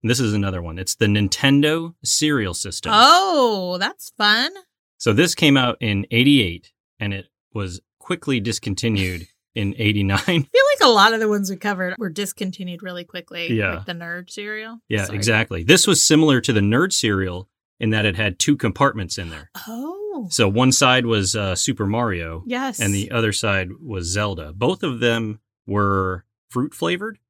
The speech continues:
Speaker 1: but, uh, they also came with a sticker of a Nintendo character. And on the back panel, they had a whole set of twelve trading cards that you could collect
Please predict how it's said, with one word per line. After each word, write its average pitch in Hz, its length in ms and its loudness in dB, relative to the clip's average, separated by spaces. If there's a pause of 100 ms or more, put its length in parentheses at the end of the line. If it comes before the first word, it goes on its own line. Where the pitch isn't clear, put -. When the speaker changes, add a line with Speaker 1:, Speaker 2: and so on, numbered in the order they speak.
(340)
Speaker 1:
but, 110 320 -4
uh, 98 460 2
they 110 100 2
also 127 240 2
came 110 220 -2
with 98 100 -4
a 87 60 -6
sticker 117 420 0
of 90 120 -4
a - 20 -4
Nintendo 95 500 -4
character. 135 540 -6 (240)
And 117 120 2
on 110 120 2
the 95 60 0
back 117 340 -2
panel, 110 480 0
they 104 180 -4
had 104 160 -2
a 90 60 -6
whole 107 320 -4
set - 400 -2
of 95 360 -8
twelve 110 560 -6 (380)
trading 107 400 0
cards 87 380 -8
that 90 240 -14
you 92 60 -12
could - 200 -20
collect - 520 -20